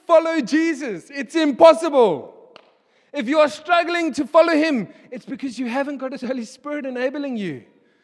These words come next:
You need to ask him, "Holy Spirit, which, why are you not? What is going on?"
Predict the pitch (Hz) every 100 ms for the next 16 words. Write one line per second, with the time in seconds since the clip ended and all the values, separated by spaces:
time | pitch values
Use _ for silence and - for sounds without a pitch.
0 | _ - 254 285 247 277 330 - 220 233
1 | 285 254 - 339 302 175 240 - - 196
2 | 240 302 311 285 302 302 139 160 240 269
3 | 240 277 311 330 196